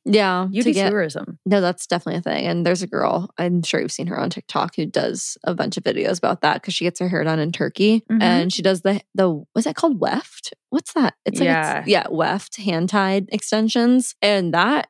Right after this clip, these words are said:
Speaker 1: at Hair by Chrissy or one of those big salons here in the U S, I think is, like, three thousand dollars. And for her, it was somewhere between four to six hundred, I think. So just <laughs> going for those hand-tied extensions, that pays for your flight and your hotel.
Speaker 2: Exactly. And then you're, like, getting this trip out of it. I'm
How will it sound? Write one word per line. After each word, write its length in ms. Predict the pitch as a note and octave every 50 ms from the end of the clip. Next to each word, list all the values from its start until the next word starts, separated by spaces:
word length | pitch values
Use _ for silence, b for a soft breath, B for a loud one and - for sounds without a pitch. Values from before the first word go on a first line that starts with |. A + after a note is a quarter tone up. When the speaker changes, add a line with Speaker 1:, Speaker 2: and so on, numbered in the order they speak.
| _ -
Speaker 1:
at 180 | G3+ F3+ -
Hair 200 | F3 E3+ F#3+ F#3+
by 160 | F#3+ G3+ F3
Chrissy 520 | F3 - - F3 F3 - - G3+ G3+ G#3 G3+
or 80 | F#3+
one 120 | F#3 F3+ F3+
of 80 | F3+
those 140 | F3 F#3+ F3+
big 200 | - - - D#3
salons 380 | - - F3+ F3 F3+ F#3+ G3+ -
here 120 | A3 F#3+
in 60 | F3+
the 120 | F3+ F3 F3
U 100 | E3 D#3+
S, 180 | - - F3+
I 80 | - F3+
think 160 | - E3+ F3
is, 80 | F3+ -
like, 140 | F3+ E3+ -
three 160 | - - -
thousand 380 | F3 - - - - - F#3 F#3
dollars. 580 | - - - - - G3+ G#3 A#3 B3 - - b b _ -
And 100 | G3 F#3
for 120 | F#3+ G3
her, 420 | F#3+ F#3+ F3 E3+ - - - -
it 100 | - -
was 140 | - F#3 F3+
somewhere 380 | - F3+ F3 D#3+ D#3 D#3 D#3+ D3+
between 480 | - - - - F3 - C#3 D3 E3 E3
four 400 | - - - - - - - -
to 80 | F3+
six 220 | F3+ - - - -
hundred, 320 | G3 F#3+ F3+ - F#3 G3
I 80 | G#3+ A3+
think. 320 | - B3 C4 C4+ B3+ - _
So 460 | - - B3 A3 G3 F3 C3 - - - _ E3+
just 320 | - C4+ C4+ D#4+ - - -
<laughs> 60 | G#3+ A3+
going 240 | G3+ - C#4 C4 C4
for 200 | - G#3 G3 F#3
those 220 | F#3 F3 F#3 F3+
hand-tied 500 | F#3 F3+ G3+ G#3 A3 A3+ - A3+ A3+ F#3+
extensions, 1000 | D#3+ - - - - F#3+ B3+ F4+ - - F#3 D3 - - F#3 G#3+ A#3 G#3+ - - - _
that 180 | A3 A#3+ G#3+ -
pays 360 | - - A#3 B3+ A#3+ G3+ - -
for 80 | - F#3
your 100 | E3+ D#3
flight 260 | - - G#3+ G3 -
and 80 | - -
your 80 | F3+
hotel. 520 | G3+ E3+ D#3+ - - G3 - - - F3 - _ _ -
Speaker 2:
Exactly. 840 | G#3 G3+ - G#3 - G3 G3+ C#4 - - - F3+ - - G3 F#3+ -
And 60 | -
then 100 | G3+ A3
you're, 120 | A#3+ C4 C4
like, 160 | A3+ F#3+ E3+
getting 200 | G3+ F#3 F#3 F3+
this 160 | E3 F3 -
trip 240 | - - A#3+ B3 B3
out 140 | C4 B3+ C4
of 80 | A#3+
it. 80 | B3 - -
I'm 400 | F#3+ A#3 D4 D#4 C#4 G#3+ F#3+